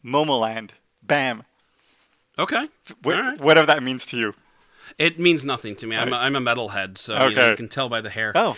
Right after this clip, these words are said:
Speaker 1: Dreamcatcher. That's
Speaker 2: okay,
Speaker 1: another
Speaker 2: all
Speaker 1: K-pop
Speaker 2: right.
Speaker 1: song. You should look, look, look.
Speaker 2: Okay.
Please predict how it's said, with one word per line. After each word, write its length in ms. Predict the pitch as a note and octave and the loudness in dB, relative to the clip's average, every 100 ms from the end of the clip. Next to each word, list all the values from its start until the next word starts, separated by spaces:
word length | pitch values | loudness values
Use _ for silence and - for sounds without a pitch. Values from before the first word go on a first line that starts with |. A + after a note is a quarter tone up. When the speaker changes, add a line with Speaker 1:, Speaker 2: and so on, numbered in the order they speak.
| - | -8
Speaker 1:
Dreamcatcher. 720 | - D3 C#3 B2+ C3+ - A#2 G2 _ _ _ _ _ _ _ _ _ _ - | 0 4 4 6 4 4 -2 -2 _ _ _ _ _ _ _ _ _ _ 0
That's 160 | F#3+ A#3 | 2 4
Speaker 2:
okay, 40 | G3 | 4
Speaker 1:
another 120 | C#3+ | 4
Speaker 2:
all 180 | D#3 G3+ | 2 2
Speaker 1:
K-pop 60 | |
Speaker 2:
right. 160 | C4+ - | 2 -2
Speaker 1:
song. 120 | - E2 | -8 -14
You 60 | |
should 160 | - - | -16 -16
look, 180 | - - | -18 -20
look, 140 | - - | -20 -20
look. 160 | - - F#3 | -20 -14 -8
Speaker 2:
Okay. 200 | D#3+ | -8